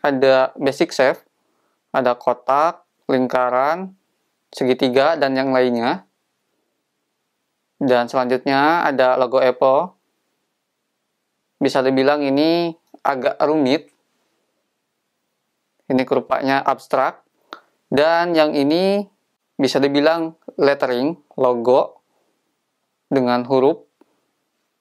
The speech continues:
Coca-Cola. Dan selanjutnya yang terakhir ini adalah gabungan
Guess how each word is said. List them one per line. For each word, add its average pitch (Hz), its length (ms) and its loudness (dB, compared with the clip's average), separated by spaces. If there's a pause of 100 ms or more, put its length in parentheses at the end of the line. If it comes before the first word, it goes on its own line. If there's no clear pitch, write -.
(560)
Coca-Cola. 131 640 0 (960)
Dan 156 320 2
selanjutnya 156 800 0
yang 135 160 0
terakhir 139 400 0
ini 151 320 0 (960)
adalah 135 880 0
gabungan 151 880 0